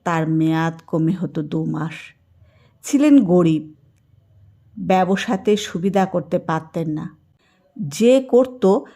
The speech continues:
তার হাতের কাজের তারিফ, তাকে দামি মাল অমনি বিলিয়ে দিতেন।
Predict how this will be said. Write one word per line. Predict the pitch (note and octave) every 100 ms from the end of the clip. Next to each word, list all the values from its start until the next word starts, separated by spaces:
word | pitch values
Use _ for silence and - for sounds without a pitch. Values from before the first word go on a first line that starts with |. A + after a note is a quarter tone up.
| _ -
তার | F#3 F3
হাতের | - F3 E3 A#3 A3+ A#3
কাজের | A#3 A#3+ B3+ -
তারিফ, | E3+ F3+ F#3 F#3 - _ _ _ _ _
তাকে | F#3 E3+ F#3
দামি | D#3+ D3 D#3+ E3+ F3+
মাল | F3+ E3 E3+ E3 F#3 - _ -
অমনি | A#3+ B3+ C#4 C#4+
বিলিয়ে | E3 E3 E3 D#3+
দিতেন। | E3 D#3 D3 E3